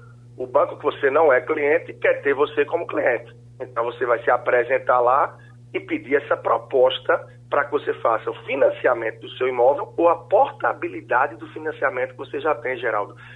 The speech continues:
Muita gente aí que eu tenho conversado tem conseguido, com as orientações nesse sentido, baixar o valor do financiamento da sua parcela mês a mês, fazendo essa portabilidade, porque fechou ele lá atrás com juros altos, com custo efetivo alto,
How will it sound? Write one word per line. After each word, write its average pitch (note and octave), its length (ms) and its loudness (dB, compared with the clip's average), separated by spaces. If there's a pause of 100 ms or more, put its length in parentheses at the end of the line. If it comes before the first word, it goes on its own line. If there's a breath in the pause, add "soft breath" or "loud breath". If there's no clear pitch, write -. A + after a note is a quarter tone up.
(140 loud breath)
Muita F3 440 0
gente B2+ 320 -2
aí A2+ 120 -2
que - 80 -6
eu A#2 40 -6
tenho A#2 220 -8
conversado A#2 640 -2
tem D3 240 -4
conseguido, A#2+ 840 -8 (640 loud breath)
com D3 80 2
as A#2+ 140 2
orientações B2 760 0
nesse A#2 220 -12
sentido, B2 500 -12 (480 loud breath)
baixar E3 540 2
o F#3 100 0
valor C3+ 320 0 (140)
do - 80 -16
financiamento A#2+ 640 -2
da A#2 120 -6
sua B2 200 -8
parcela A2+ 460 -2
mês A#2 240 -8
a A#2+ 60 -2
mês, A#2+ 220 -10
fazendo C#3+ 320 -2
essa - 140 -6
portabilidade, A#2+ 760 -4
porque A#2+ 240 -10
fechou - 360 0
ele B2 100 0
lá A#2+ 120 2
atrás A2 300 -2
com B2 180 -8
juros B2 300 -2
altos, - 300 2 (280 loud breath)
com A#2 120 -8
custo C#3 280 -6
efetivo A#2+ 460 -2
alto, B2+ 300 2